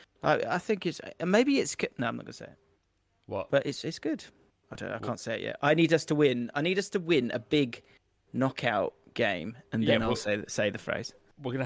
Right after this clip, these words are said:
Speaker 2: have every, every, <laughs> we're gonna have every opportunity because we probably will win the group, and we will have to face all of those big teams. But you know what? We're a big team. They should fear us.
Speaker 1: Definitely.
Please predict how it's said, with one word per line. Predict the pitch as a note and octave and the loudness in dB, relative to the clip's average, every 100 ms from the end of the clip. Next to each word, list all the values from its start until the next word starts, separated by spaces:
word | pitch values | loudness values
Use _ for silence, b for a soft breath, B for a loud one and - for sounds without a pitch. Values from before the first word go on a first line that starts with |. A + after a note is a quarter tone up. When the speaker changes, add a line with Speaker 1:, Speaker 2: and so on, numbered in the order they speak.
| C#3+ | 0
Speaker 2:
have | C#3 - | -2 2
every, | C#3+ C#3+ D#3+ D#3+ E3+ - | 0 0 0 0 0 0
every, | D#3+ D#3 D#3 C#3+ | -2 0 -4 -2
<laughs> | - - | -2 -2
we're | A#2 A#2+ | -6 -2
gonna | B2+ | 0
have | B2 | 2
every | C3 B2 | 0 2
opportunity | B2+ - - A#2 D2 | -2 -2 -4 -4 -4
because | D#2+ F2+ G#2 F2+ | -6 -6 -6 -6
we | A#2+ | -8
probably | G#2 C3+ A#2+ G#2+ | -2 -2 0 0
will | G#2+ G2+ | 0 0
win | F#2 | -2
the | G2 | -6
group, | E2 E2+ D#2+ - b b b b | -6 -6 -8 -14 b b b b
and | G2 | -2
we | G#2+ | 0
will | A2 A2 | 4 4
have | G2+ - | 4 0
to | |
face | G2+ G#2 F#2+ - | -4 -2 -2 -4
all | G2+ G#2 | -4 -2
of | G2 | 0
those | F#2+ F#2 | 0 0
big | - F#2 | -6 -8
teams. | - G2 B1+ - | -6 -6 -8 -8
But | F#2+ F2 | -8 -2
you | D#3+ | 0
know | G3+ | 2
what? | E3 G2 - - | 2 0 -2 -8
We're | C3 D3+ D3 | 0 4 4
a | A#2 | 2
big | G2+ | -2
team. | - F2+ D2 _ _ _ _ | -6 -14 -14 _ _ _ _
They | B2 C#3+ | 0 0
should | - C#3 | -2 -2
fear | C3 A2+ A2 | 4 6 6
us. | A2 - - | 2 -6 -8
Speaker 1:
Definitely. | - - F#2 | -8 -6 -8